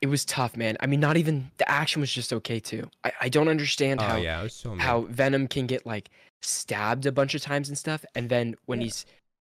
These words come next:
Speaker 1: uh, like, in one scene, and then the next scene he gets stabbed, and it's, like, a fatal in-, injury.
Speaker 2: Yeah,
Speaker 1: I,
Speaker 2: it's
Speaker 1: I,
Speaker 2: very
Speaker 1: like, I, I
Speaker 2: weird.
Speaker 1: don't understand.
Speaker 2: Yeah, they don't
Speaker 1: Like,
Speaker 2: establish
Speaker 1: yeah.
Speaker 2: the rules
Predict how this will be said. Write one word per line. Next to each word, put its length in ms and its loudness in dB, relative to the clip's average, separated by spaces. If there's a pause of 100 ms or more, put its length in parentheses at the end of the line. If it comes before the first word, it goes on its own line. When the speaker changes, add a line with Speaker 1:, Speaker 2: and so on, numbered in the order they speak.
(140)
Speaker 1:
uh, 100 -12
like, 160 -2
in 140 -4
one 160 0
scene, 260 -4
and 140 -4
then 100 2
the 60 -2
next 240 0
scene 180 -2
he 100 -2
gets 200 -4
stabbed, 320 0
and 80 -2
it's, 80 -6
like, 120 -6
a 40 -8
fatal 320 -4
in-, 260 -8
injury. 400 -6 (460)
Speaker 2:
Yeah, 140 0
Speaker 1:
I, 80 -4 (100)
Speaker 2:
it's 100 -2
Speaker 1:
I, 60 4
Speaker 2:
very 140 0
Speaker 1:
like, 100 4
I, 60 4
I 20 6
Speaker 2:
weird. 220 4
Speaker 1:
don't 160 4
understand. 440 -4 (540)
Speaker 2:
Yeah, 140 0
they 120 0
don't 200 0
Speaker 1:
Like, 60 -6
Speaker 2:
establish 320 -4
Speaker 1:
yeah. 100 0
Speaker 2:
the 80 0
rules 440 -4